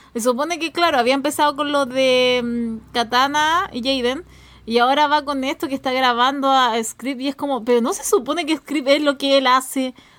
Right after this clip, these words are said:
No se supone que esto era lo que estaba haciendo anteriormente, aparte de ser la amenaza de N X T, pero era el que estaba vigilando todo esto y ahora aparece esta. Yo, ah, de re-, Fede, tú que no ves el programa, yo lo veo y tampoco a mí no hace ningún sentido. Es como, pero si esto ya fracasó,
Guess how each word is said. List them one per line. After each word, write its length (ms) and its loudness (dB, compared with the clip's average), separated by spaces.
No 120 2
se 100 4
supone 460 0
que 80 -2
esto 180 -4
era 140 0
lo 120 -2
que 60 -4
estaba 280 2
haciendo 280 -2
anteriormente, 800 -2
aparte 240 0
de 60 0
ser 160 -2
la 80 4
amenaza 440 0
de 60 0
N 120 0
X 140 -8
T, 160 -4
pero 160 -2
era 80 0
el 60 -4
que 80 -6
estaba 340 0
vigilando 600 -2
todo 200 -2
esto 220 -4
y 100 0
ahora 140 2
aparece 480 0
esta. 260 -4
Yo, 180 -2
ah, 440 2
de 160 2
re-, 280 -4
Fede, 240 0
tú 120 0
que 100 0
no 120 0
ves 120 2
el 60 -8
programa, 360 0
yo 120 2
lo 120 -2
veo 180 2
y 140 2
tampoco 400 0
a 20 0
mí 100 -4
no 80 0
hace 200 0
ningún 260 -4
sentido. 340 0
Es 60 -6
como, 260 -2
pero 160 -4
si 200 -4
esto 160 -6
ya 160 0
fracasó, 720 0